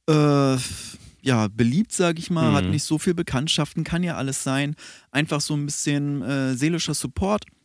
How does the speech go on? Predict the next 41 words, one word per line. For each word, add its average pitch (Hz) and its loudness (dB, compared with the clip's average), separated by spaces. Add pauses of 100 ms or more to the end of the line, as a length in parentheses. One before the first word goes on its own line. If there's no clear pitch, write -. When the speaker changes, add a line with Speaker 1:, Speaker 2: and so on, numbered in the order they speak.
(720)
Speaker 1:
Und, 139 2
ähm, 131 2
wenn 165 0
dann 175 -2
irgendwas 165 -4
passiert 190 -2
ist, 190 -2 (100)
spricht 190 -6
man 180 0
mit 175 -2
der 175 -2
Person 170 -4
drüber. 165 -4 (340)
Oder 160 0
es 165 -6
ist - -6
zum 165 -4
Beispiel 165 -2
tatsächlich 170 -6
ein 180 -4
Betriebsunfall 160 -4
passiert. 160 -2 (380)
Äh, 156 0
unser 156 -2 (200)
gesamtes 175 0
Personal 156 -4
ist 165 -8
perfektens-, - -6
äh, 131 -10
perfekt 151 -8
ausgebildet 160 -4
in 143 -4
Erster 143 -6
Hilfe, 170 -2 (360)
kann - 2
dann 170 4
Speaker 2:
Mhm. 123 2
Speaker 1:
sozusagen 151 -2
direkt 143 -8
was 156 -6
leisten. 156 -2